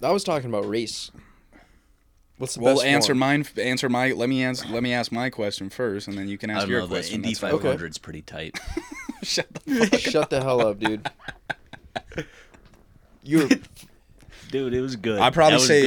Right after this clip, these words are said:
Speaker 3: good, man.
Speaker 2: yeah,
Speaker 3: <laughs>
Speaker 2: I'd probably say fifty-yard dash if I had to. Well, I don't know. Hundred, hundred-yard dash is, is, is like, it's a little bit longer, but you can really see the exertion that's built up in there.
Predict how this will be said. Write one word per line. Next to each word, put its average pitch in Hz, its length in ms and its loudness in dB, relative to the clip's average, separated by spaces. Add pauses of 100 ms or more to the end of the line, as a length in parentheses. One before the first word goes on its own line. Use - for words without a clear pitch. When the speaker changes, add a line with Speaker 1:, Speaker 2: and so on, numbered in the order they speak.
Speaker 3:
good, 90 160 -2
man. 117 140 -2
Speaker 2:
yeah, 120 340 8
Speaker 3:
<laughs> - 20 8
Speaker 2:
I'd 123 100 4
probably 147 260 4
say 139 160 2
fifty-yard 107 640 0
dash 90 640 -4 (540)
if 104 120 -6
I 101 120 2
had 98 260 0
to. 92 480 -4 (880)
Well, 254 440 4
I 202 140 4
don't 220 120 4
know. 196 80 2
Hundred, 190 420 0
hundred-yard 180 580 0
dash 113 360 4
is, 104 240 -6
is, 98 400 -6 (140)
is 101 220 -10
like, 101 220 -2
it's 113 160 -4
a 127 60 0
little 139 240 2
bit 131 160 2
longer, 117 480 0
but 127 160 -2
you 110 100 -4
can 107 180 -4
really 110 280 0
see 107 260 -4
the 101 160 -4
exertion 95 600 -6
that's 95 160 -10
built 95 360 -8
up 92 240 -6
in 95 120 -10
there. 95 320 -12